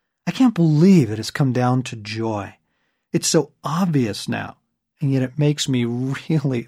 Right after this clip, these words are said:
uncomfortable. Probably because it's too close to my heart, to what I long for.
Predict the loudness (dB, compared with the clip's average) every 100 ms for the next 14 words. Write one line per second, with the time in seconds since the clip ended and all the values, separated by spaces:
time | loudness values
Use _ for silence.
0 | -4 -4 -6 -8 -8 -8 -12 -12 -14 _
1 | _ _ _ _ _ _ _ _ _ _
2 | 2 4 4 0 -2 -2 -2 -2 -8 -2
3 | -2 -2 2 2 2 -2 -4 -4 -8 -2
4 | 2 2 0 -6 -6 -4 -4 -4 -4 -2
5 | 0 0 -2 -4 -8 -8 -12